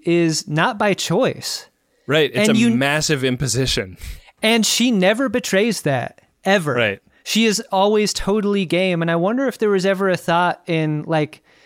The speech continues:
Speaker 1: in registering her discomfort about her situation too. Like, I thought halfway through this episode that the O'Briens were gonna hug her to death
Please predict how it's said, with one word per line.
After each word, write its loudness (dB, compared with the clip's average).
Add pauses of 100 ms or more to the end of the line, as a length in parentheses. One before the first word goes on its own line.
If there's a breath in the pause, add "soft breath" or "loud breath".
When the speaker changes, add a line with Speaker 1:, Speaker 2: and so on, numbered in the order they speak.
(400 soft breath)
Speaker 1:
in 0
registering 0
her 0
discomfort -2
about -2
her -2
situation -2
too. -2
Like, 0 (560 loud breath)
I 0
thought -2
halfway 0
through -2
this -4
episode 0 (120)
that -2
the 2
O'Briens 0
were -2
gonna 0
hug -2
her 0
to -2
death -6